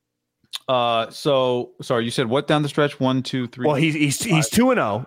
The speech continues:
Speaker 2: right? And they're five and five. So they got seven games left,
Speaker 1: Right.
Speaker 2: right? Seventeen game schedule. So if he goes four and three, that means he would be nine and, uh, nine and eight.
Speaker 1: Yep.
Speaker 2: But they w-,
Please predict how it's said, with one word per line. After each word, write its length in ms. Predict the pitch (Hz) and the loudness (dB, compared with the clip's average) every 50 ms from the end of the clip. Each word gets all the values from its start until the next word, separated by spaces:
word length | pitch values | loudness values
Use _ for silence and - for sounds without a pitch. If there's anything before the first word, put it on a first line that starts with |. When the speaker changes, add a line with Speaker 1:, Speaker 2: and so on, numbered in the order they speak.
| - | -2
Speaker 2:
right? 200 | - 131 131 131 | 0 0 0 0
And 80 | - 127 | 0 -2
they're 80 | 120 | -2
five 280 | 113 - 156 143 143 139 | 0 0 0 0 0 0
and 100 | 139 127 | -2 -2
five. 260 | - 123 98 90 90 - | -2 -2 -4 -4 -6 -12
So 160 | - - - 135 | -8 -4 -2 0
they 80 | 131 | 0
got 200 | 123 131 120 - | 0 0 -2 -4
seven 460 | - - - - 185 180 180 196 190 | -6 -4 -2 0 0 0 2 0 0
games 320 | 175 165 160 156 143 123 123 | 2 2 2 2 0 -2 -2
left, 320 | 117 87 67 - - - _ _ _ _ - | -4 -4 -6 -8 -14 -20 _ _ _ _ -8
Speaker 1:
Right. 80 | 101 | -6
Speaker 2:
right? 120 | 101 110 - | -4 -4 -2
Seventeen 380 | - 139 139 139 127 139 135 | -2 -2 -2 0 0 0 0
game 160 | 127 127 123 | 0 0 -2
schedule. 380 | 113 - 113 101 92 92 82 - _ _ _ _ _ _ _ _ _ _ | -2 -4 -6 -8 -8 -8 -12 -16 _ _ _ _ _ _ _ _ _ _
So 100 | - - | -4 -2
if 60 | 143 135 | 0 2
he 80 | 208 | 2
goes 160 | 220 254 196 | 2 2 0
four 420 | - - - - 214 226 233 233 240 | 0 -4 -4 0 2 4 4 4 2
and 100 | 226 - | 0 0
three, 300 | 214 190 147 104 90 - - - | 0 0 0 0 -4 -8 -6 -4
that 120 | 143 151 160 | -2 0 2
means 240 | 165 160 156 143 | 2 0 0 0
he 120 | - 147 143 | 0 0 0
would 160 | 135 135 127 | 0 0 -2
be 300 | 123 127 120 110 107 _ _ | -4 -4 -4 -4 -6 _ _
nine 720 | - 113 120 127 139 139 143 147 143 143 143 139 143 139 - _ _ _ _ _ _ _ _ _ _ _ _ _ _ - | -8 -6 -4 -2 0 0 0 0 0 0 -2 -2 -4 -6 -8 _ _ _ _ _ _ _ _ _ _ _ _ _ _ -6
and, 440 | 127 123 123 123 120 120 117 117 113 | -2 -2 0 0 0 0 -2 -2 -2
uh, 240 | 120 117 113 113 113 | 0 0 0 0 -2
nine 240 | - 139 139 151 165 | -2 -2 -2 0 0
and 80 | 160 135 | 0 -2
eight. 200 | 107 107 104 - _ _ _ _ _ _ _ _ _ _ _ _ _ _ _ _ | -2 -4 -6 -10 _ _ _ _ _ _ _ _ _ _ _ _ _ _ _ _
Speaker 1:
Yep. 140 | 113 110 110 - _ _ _ _ _ _ _ _ - | -16 -16 -16 -16 _ _ _ _ _ _ _ _ -4
Speaker 2:
But 140 | 151 160 170 | -2 0 0
they 80 | 170 | 0
w-, 240 | 156 156 165 196 202 | 2 2 0 0 0